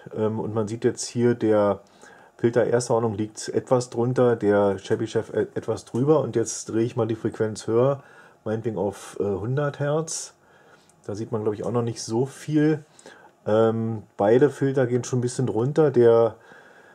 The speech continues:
Filter, ähm, erster Ordnung ist ein bisschen weiter drunter als der Chebyshev. Und wenn ich jetzt hier mal weiter drehe und man das beobachtet, dann passiert im Moment noch nicht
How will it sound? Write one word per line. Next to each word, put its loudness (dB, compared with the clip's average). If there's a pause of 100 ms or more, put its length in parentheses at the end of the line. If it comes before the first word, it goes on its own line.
Filter, 4 (100)
ähm, -4
erster -2
Ordnung -2
ist -12
ein -6
bisschen -2
weiter 2
drunter -2
als -6
der 2 (240)
Chebyshev. -2
Und -10 (240)
wenn -6
ich -12
jetzt -4
hier -4
mal 0 (480)
weiter 0
drehe 2
und -8
man -6 (680)
das -16
beobachtet, -4 (920)
dann -6 (1700)
passiert -10
im -12
Moment -6
noch -6
nicht -8